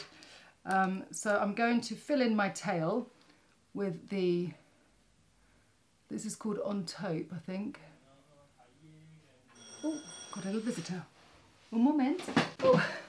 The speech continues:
Actually, I just bought myself a little pale pink lampshade. You know, I was going on about the greens and the,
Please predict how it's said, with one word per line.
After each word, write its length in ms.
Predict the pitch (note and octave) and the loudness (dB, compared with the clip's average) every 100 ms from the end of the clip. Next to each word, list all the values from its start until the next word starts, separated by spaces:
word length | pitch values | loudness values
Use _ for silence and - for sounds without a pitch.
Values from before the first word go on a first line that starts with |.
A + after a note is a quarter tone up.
| - - - - - - - - - - - | 0 0 0 -10 -14 -14 -16 -18 -20 -10 -2
Actually, 360 | A#3+ - F#3+ | 0 2 0
I 20 | |
just 180 | F3+ A3 | 2 0
bought 140 | A3+ A3 | -2 -2
myself 260 | G#3+ G#3+ | 0 0
a 20 | G3+ | 0
little 180 | G#3 | -2
pale 320 | A3+ - A#3 A#3 | -2 0 0 2
pink 240 | A3+ A3 | 2 2
lampshade. 600 | A#3 A#3 - F3+ E3 F3 | 2 0 0 0 0 -2
You 80 | A#3 | -4
know, 40 | G#3+ | -2
I 20 | |
was 100 | G#3 | 2
going 140 | A#3 | 2
on 60 | G3+ | 4
about 180 | G3 F#3+ | 2 0
the 60 | |
greens 480 | F3+ G3+ F#3+ F#3 F#3 | 0 0 0 -2 -2
and 120 | G3 | -2
the, 180 | E3+ F3 | 0 0